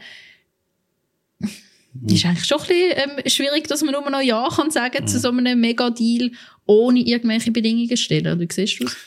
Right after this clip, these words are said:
Speaker 1: Das ist sehr, sehr unangenehm. Also es gibt das, äh, System, muss man vielleicht kurz erklären, wenn der Bundesrat, äh, außerordentliche Kredite muss beantragen, das ist ein Nachtragskredit, dann muss er durch die sogenannte Finanzdelegation,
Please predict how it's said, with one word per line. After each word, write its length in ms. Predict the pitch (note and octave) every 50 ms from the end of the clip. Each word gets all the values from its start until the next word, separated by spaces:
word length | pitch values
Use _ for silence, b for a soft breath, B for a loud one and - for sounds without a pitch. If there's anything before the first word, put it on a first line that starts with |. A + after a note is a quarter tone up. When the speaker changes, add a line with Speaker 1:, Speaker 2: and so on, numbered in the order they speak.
| B B _ _
Speaker 1:
Das 160 | - D#3 D#3 -
ist 180 | A#2 G#2 -
sehr, 220 | - A2 A2 A#2+ A2+
sehr 380 | A#2 - B2+ A#2 - A#2 G#2+ G#2
unangenehm. 560 | A2 A#2+ B2+ A#2+ - - F2+ E2 E2 E2 F#2+
Also 160 | G2+ G2 G2
es 100 | G#2 G2+
gibt 260 | G#2 C3+ C3 A#2+ - B2
das, 300 | A2 - - - _ -
äh, 260 | - - A#2+ A#2 B2
System, 420 | - - A2+ - - A#2+ A#2+ C3 C3
muss 80 | A2
man 80 | A2+ A2+
vielleicht 220 | G2 A#2+ A2+ G#2+ -
kurz 380 | - A#2+ A#2 G#2+ - - -
erklären, 600 | - B2 B2+ A#2 - A#2 A2+ A2+ A#2+ C3 C3 B2+ A#2
wenn 100 | A#2 G#2+
der 80 | A2+
Bundesrat, 800 | G2+ G#2+ A#2+ A#2 A#2 G#2+ - - G#2+ A2 A2 A2 G#2 - - - -
äh, 220 | - G#2+ G2 G2+ - -
außerordentliche 1120 | C#3+ C#3+ C#3+ - - A#2 A#2+ A2+ A2+ A2 G2+ G#2+ G#2+ G#2+ - - A2 G#2 G#2 G#2+ G#2 G#2
Kredite 580 | - - A2 G#2 G2+ A2+ B2 B2 B2 - -
muss 200 | A2 A2 G2+ -
beantragen, 600 | G#2+ G#2+ A2 B2 B2+ A2 - - A2 A2 A#2 A#2+ G#2+
das 160 | G#2 F2+ F#2
ist 80 | F#2+ F#2+
ein 100 | F#2 F#2
Nachtragskredit, 1000 | G2 A#2+ C#3 - - - A#2+ A#2+ A#2+ A2+ - - - A2 G2+ A#2 A2+ G#2+ - - -
dann 100 | G2 G#2
muss 160 | G#2+ G2 G2
er 60 | G2+
durch 160 | G#2+ G2+ -
die 100 | - A#2
sogenannte 400 | G2 G2+ G2+ G#2+ G#2 G#2 G#2 G#2
Finanzdelegation, 1500 | - - A2 G#2+ G#2 G#2 A#2 B2+ A2+ - - - A2 G2+ G2+ G2 - F#2+ F#2+ - - B2 A2+ A#2 B2+ C3+ C#3 C#3+ C3+ C3+